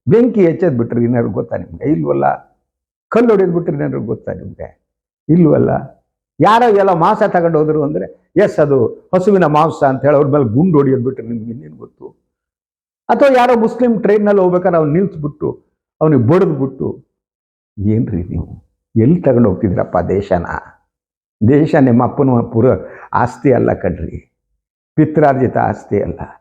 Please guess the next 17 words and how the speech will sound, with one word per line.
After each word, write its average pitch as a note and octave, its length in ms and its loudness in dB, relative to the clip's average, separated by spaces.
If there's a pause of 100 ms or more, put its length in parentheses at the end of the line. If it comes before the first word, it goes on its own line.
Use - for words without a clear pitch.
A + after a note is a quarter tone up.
(440)
ಈ B2 140 4
ದೇಶ D#3+ 280 2
ಎಲ್ಲರ D3+ 800 2
ಆಸ್ತಿ. B2 420 -4 (1080)
ಈ A#2 80 4
ದೇಶ C#3+ 280 2
ಇಲ್ಲಿ B2 340 2
ಬದುಕುವ C#3+ 360 0
ಎಲ್ಲ C3 400 4
ಜನಸಮುದಾಯ, C3+ 800 0 (500)
ಜಾತಿ B2 520 -2
ಎಲ್ಲರ B3+ 720 4
ಆಸ್ತಿ, - 540 -4 (1000)
ನಿಮ್ಮ C3+ 380 2
ಆಸ್ತಿ A#2 500 -4
ಮಾತ್ರ G#2 320 -6
ಅಲ್ಲ. - 460 -6